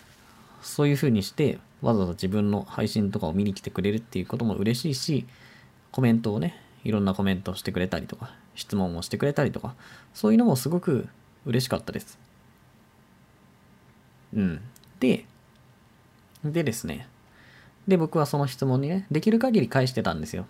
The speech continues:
ちょっとね、全然、全員には返すことができなくて、まあ、多分半分も返せてなかったんですよ。いっぱい質問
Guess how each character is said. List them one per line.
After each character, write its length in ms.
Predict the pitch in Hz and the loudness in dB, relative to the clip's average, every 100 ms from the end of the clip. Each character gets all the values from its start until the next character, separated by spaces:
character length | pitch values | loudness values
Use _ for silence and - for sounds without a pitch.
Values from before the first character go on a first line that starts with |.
| - | -6
ち 60 | |
ょ 40 | 175 | -4
っ 20 | |
と 80 | 120 | 0
ね、 100 | 101 | 0
全 240 | 151 214 | 4 4
然、 240 | 208 202 226 - - - | 4 2 0 -12 -20 -8
全 320 | 147 170 220 226 | 0 4 6 6
員 100 | 220 | 6
に 80 | |
は 80 | 180 | 4
返 180 | - 156 | 4 0
す 120 | 127 | 2
こ 80 | 113 | -2
と 80 | 95 | 0
が 80 | 92 | -2
で 80 | |
き 80 | 95 | 0
な 100 | 120 | -2
く 60 | - | -2
て、 260 | - 85 - - - - - - | -6 -6 -8 -18 -20 -20 -20 -2
ま 80 | 131 | 2
あ、 20 | |
多 100 | 139 | 4
分 60 | 127 | 2
半 300 | - 220 226 | 2 6 8
分 140 | 220 | 6
も 240 | 107 82 - - - | 4 -4 -12 -18 -2
返 180 | 160 | 0
せ 100 | 131 | 0
て 100 | 98 | -2
な 100 | 98 | -2
か 80 | 113 | -2
っ 80 | 120 | -2
た 80 | 90 | -4
ん 80 | 82 | -6
で 40 | |
す 80 | - | -6
よ。 120 | 85 - | -10 -8
い 60 | 139 | -8
っ 20 | |
ぱ 160 | 139 | -2
い 40 | 156 | -4
質 140 | - | -2
問 640 | 160 160 156 156 156 156 | -4 -2 -2 -2 -2 -4